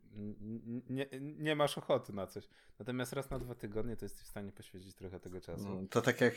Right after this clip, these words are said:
Speaker 2: z jedzeniem zupy pomidorowej. M-, mógłbyś, ale jednak, e, jak masz, e, co drugi, trzeci dzień, no to już powoli ci się
Speaker 1: Tak,
Speaker 2: rozcięło.
Speaker 1: tak, tak. Natomiast w liceum pamiętam, że był mocny <laughs> nacisk, jak wylądowałem w liceum, na to, że <laughs> jest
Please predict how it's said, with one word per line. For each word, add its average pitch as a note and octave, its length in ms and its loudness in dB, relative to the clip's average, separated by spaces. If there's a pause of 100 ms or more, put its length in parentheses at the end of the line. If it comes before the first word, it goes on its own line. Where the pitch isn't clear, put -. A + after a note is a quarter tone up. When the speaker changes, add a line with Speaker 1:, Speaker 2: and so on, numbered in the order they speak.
(200)
Speaker 2:
z A2+ 120 4
jedzeniem A2 480 6
zupy A2+ 280 2
pomidorowej. F#2+ 840 4 (200)
M-, A2+ 340 2
mógłbyś, B2 600 12
ale A#2+ 220 10
jednak, C3 340 10
e, C3 180 12
jak C3 200 12
masz, C3 220 4
e, B2+ 320 12
co B2+ 220 12
drugi, B2 300 6
trzeci B2+ 320 2
dzień, B2 220 6
no B2+ 100 2
to A#2 200 4
już A#2 340 0
powoli A2 680 6
ci - 120 -2
się A#2+ 140 4
Speaker 1:
Tak, A#2 100 6
Speaker 2:
rozcięło. G#2+ 260 6
Speaker 1:
tak, G2 200 2
tak. F#2 160 -4 (640)
Natomiast C#3 440 2
w C3 60 -6
liceum D3 360 2
pamiętam, D3+ 320 2
że C3 100 0
był B2 140 0
mocny C3 300 0
<laughs> A2+ 120 2
nacisk, C3+ 340 6
jak C#3 120 6
wylądowałem A2 640 0
w - 40 -10
liceum, A2+ 360 0
na G#2 100 0
to, G#2+ 140 -4
że G#2 180 0 (520)
<laughs> C3 300 4
jest D3 280 6